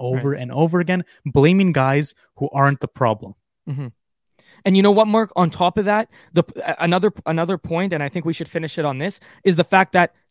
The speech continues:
Speaker 2: they signed John Tavares for, correct me if I'm wrong, ten and a half million dollars, or is it eleven?
Speaker 1: Ten and a half.
Speaker 2: Ten and a half million dollars.
Speaker 1: Matthews eleven point seven or
Speaker 2: Right,
Speaker 1: something,
Speaker 2: and,
Speaker 1: eleven point six.
Speaker 2: and, yeah, and, and Marner's eleven. But the,
Speaker 1: Yeah.
Speaker 2: but the,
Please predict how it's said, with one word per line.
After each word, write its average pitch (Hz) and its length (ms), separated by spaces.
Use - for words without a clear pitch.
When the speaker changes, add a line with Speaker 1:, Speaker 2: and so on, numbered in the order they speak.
Speaker 2:
they 202 180
signed 220 240
John 185 160
Tavares 165 420
for, 156 320
correct 175 180
me 180 80
if 165 60
I'm 160 100
wrong, 160 140
ten 165 160
and 160 60
a 156 40
half 156 140
million 156 200
dollars, 160 280
or 156 80
is 143 80
it 147 60
eleven? 131 400
Speaker 1:
Ten 123 140
and 120 100
a 113 40
half. 113 460
Speaker 2:
Ten 196 80
and 190 60
a - 20
half 190 100
million 180 220
dollars. 147 260
Speaker 1:
Matthews - 20
eleven 113 120
point 110 440
seven 117 540
or 117 60
Speaker 2:
Right, 165 240
Speaker 1:
something, - 40
Speaker 2:
and, 151 120
Speaker 1:
eleven 117 260
point 151 100
six. - 300
Speaker 2:
and, 165 80
yeah, 143 160
and, 135 220
and 147 200
Marner's 147 280
eleven. 131 360
But 202 120
the, 220 140
Speaker 1:
Yeah. 190 100
Speaker 2:
but 175 160
the, 190 100